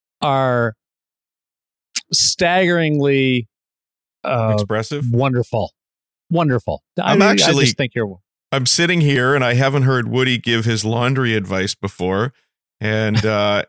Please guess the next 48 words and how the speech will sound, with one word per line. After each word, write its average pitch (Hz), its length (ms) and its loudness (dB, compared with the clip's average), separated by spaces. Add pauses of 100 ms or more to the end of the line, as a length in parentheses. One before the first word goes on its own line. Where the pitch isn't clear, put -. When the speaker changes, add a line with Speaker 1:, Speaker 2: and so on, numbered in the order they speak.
Speaker 2:
<laughs> - 160 -20
and 110 180 -4
I'm, 107 220 -2 (760)
I'm 110 140 -2
loving 127 360 0
every 139 220 2
minute 107 280 0
of 107 120 0
it 123 100 0
and 110 140 -4
taking 127 340 -2
notes, 101 340 -2
because 107 560 -2 (440)
my 123 420 0
G-Form 107 580 -2
knee 98 180 -2
pads 92 400 -6
that - 120 -6
we 98 120 -4
got, 95 340 -2 (300)
what 110 180 -6
was 101 260 -4
it, 95 140 -4 (100)
nine, 95 320 -2
ten 101 220 -4
years 101 280 -2
ago, 90 240 -2
it 85 80 -6
feels 85 340 -6
like, 87 180 -6
Woody. 82 340 -4 (580)
Uh, 92 280 -2 (220)
eventually 127 680 0
they 139 160 2
broke 117 300 -2
down, 107 340 -4
not 104 300 -4
the 139 80 -6
padding, 95 440 -2
just 101 240 -6
the 127 80 -4
sleeve, 90 460 -4
and 95 80 -4
I 85 60 -4
couldn't 120 240 -4
use 107 240 -2
them 98 140 -4
anymore. 92 520 -4